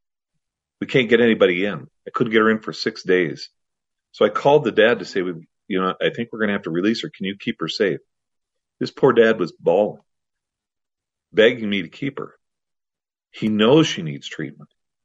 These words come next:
She knows she needs treatment. She needs help.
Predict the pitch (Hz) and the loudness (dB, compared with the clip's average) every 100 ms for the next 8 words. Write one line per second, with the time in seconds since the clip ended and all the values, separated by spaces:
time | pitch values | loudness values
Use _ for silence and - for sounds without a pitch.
0 | _ - - 190 214 131 92 - 170 - | _ -10 -2 4 4 4 0 -6 -8 -10
1 | - - - 78 _ _ _ _ _ _ | -12 -10 -8 -8 _ _ _ _ _ _
2 | _ _ - 123 113 - 120 113 - | _ _ -8 -4 -4 -6 -8 -6 -6